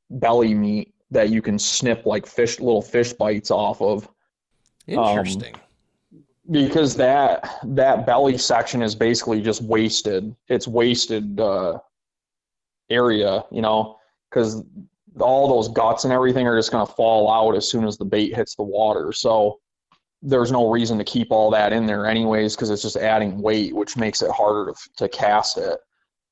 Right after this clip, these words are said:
Speaker 1: But that's a good way to utilize that belly section, that little ring you get, you know, in, in the steak, and that, that makes excellent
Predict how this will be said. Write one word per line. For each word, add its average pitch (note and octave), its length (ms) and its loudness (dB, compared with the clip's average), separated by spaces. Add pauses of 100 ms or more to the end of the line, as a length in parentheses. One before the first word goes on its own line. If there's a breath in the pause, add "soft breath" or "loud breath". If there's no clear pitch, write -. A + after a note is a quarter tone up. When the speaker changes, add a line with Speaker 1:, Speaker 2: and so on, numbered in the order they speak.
(100)
Speaker 1:
But B2 180 2
that's B2+ 240 2
a B2+ 60 0
good B2 220 2
way A#2+ 180 4
to A2+ 80 4
utilize A2 680 2
that A2 260 0
belly A2+ 320 4
section, G#2+ 840 0 (640)
that G#2+ 240 2
little G#2+ 440 -2 (240)
ring A#2+ 420 2
you G#2 160 2
get, G#2+ 320 2
you A2+ 80 0
know, A2 200 2
in, G#2 140 0
in A2 180 0
the G2+ 80 -2
steak, A2+ 580 0 (640)
and A#2 140 0
that, F2+ 200 -2 (140)
that A#2+ 280 2
makes A#2 380 -2
excellent A2 760 0